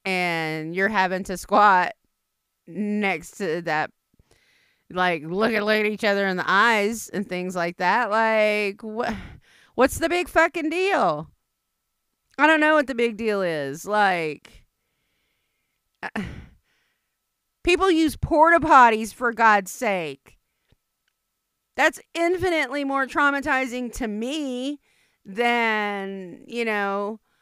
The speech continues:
a transgender person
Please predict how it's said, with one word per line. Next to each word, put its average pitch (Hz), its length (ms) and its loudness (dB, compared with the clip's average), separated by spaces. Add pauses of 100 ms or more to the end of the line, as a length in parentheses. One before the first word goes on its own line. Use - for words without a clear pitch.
(680)
a 240 100 4
transgender 247 920 -2
person 208 800 -2